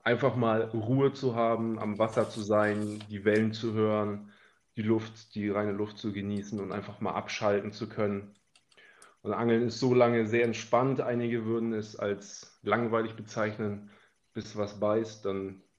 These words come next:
bricht ein bisschen Panik aus. Aber man freut sich dann auch in der Küche. So ein selbstgemachter <laughs> Fisch schmeckt natürlich auch sehr gut. Ich denke, das ist das, was, was mich so am, am Angeln fasziniert, reizt.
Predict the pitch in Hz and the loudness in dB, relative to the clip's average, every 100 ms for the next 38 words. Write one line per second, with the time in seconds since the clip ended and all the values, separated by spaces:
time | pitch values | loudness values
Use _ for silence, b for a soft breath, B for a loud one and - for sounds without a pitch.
0 | - - 101 - 98 98 104 - 95 98 | -12 -6 -6 -6 -8 -8 -10 -6 -4 -4
1 | 101 98 98 98 - b b b 120 131 | -4 -2 -2 -2 -6 b b b 6 6
2 | 131 123 147 143 127 117 120 120 113 107 | 6 4 4 4 4 2 2 0 -2 -2
3 | 107 - 139 131 120 107 101 101 - _ | -4 -6 -2 0 0 -2 -6 -8 -18 _
4 | 107 107 - - - 143 - 135 - - | -6 -6 -10 -4 6 6 6 0 0 -4
5 | - 117 - 113 107 104 104 107 - 113 | -4 -4 -2 -6 -6 -4 -2 -2 -2 -4
6 | 107 107 110 - b b b b _ 98 | -2 -2 -4 -8 b b b b _ -6
7 | 98 92 95 104 - 95 - 95 92 - | -4 -4 -6 -10 -8 -8 -10 -14 -16 -18
8 | - - 95 - 90 - 92 87 85 - | -20 -14 -12 -12 -12 -10 -10 -8 -12 -16
9 | _ _ _ _ _ _ _ _ - 87 | _ _ _ _ _ _ _ _ -12 -10
10 | 98 95 90 90 - _ _ _ - - | -6 -6 -6 -8 -12 _ _ _ -16 -16
11 | - - 92 95 92 92 90 92 - _ | -14 -12 -8 -8 -8 -8 -8 -8 -10 _